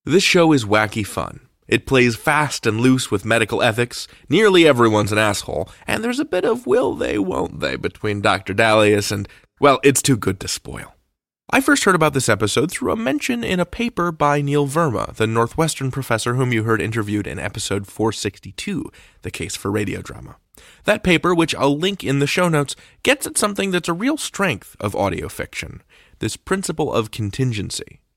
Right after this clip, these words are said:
Professor Verma writes, quote, "To create for radio is to write sentences that always have open ends, to draw pictures whose frames are only there sometimes. We don't hold objects and events to the same level of predictable materiality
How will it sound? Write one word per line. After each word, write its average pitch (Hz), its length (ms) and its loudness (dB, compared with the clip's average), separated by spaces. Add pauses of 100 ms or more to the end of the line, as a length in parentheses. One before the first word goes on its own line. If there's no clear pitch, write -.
(320)
Professor 120 340 0
Verma 104 300 2
writes, 113 380 2
quote, - 380 0 (640)
"To 175 100 4
create 277 420 0
for 190 160 2
radio 123 440 6
is 123 120 0
to 139 120 0
write 170 280 0
sentences 131 540 -2
that 117 160 -2
always 151 420 2
have 117 260 -2 (120)
open 117 280 -4
ends, - 600 -10
to 127 100 -4
draw 180 260 2
pictures 156 440 0
whose 117 200 -4
frames 175 420 -4
are 120 100 0
only 202 240 -2
there 131 240 0
sometimes. - 840 -6 (340)
We 226 120 -2
don't 262 140 -2
hold 196 240 4
objects 107 440 -2
and 107 80 -4
events 101 360 -4
to 131 100 -4
the 120 80 0
same 170 260 -2
level 135 380 2
of 107 160 -2
predictable 160 640 -2
materiality 107 880 -4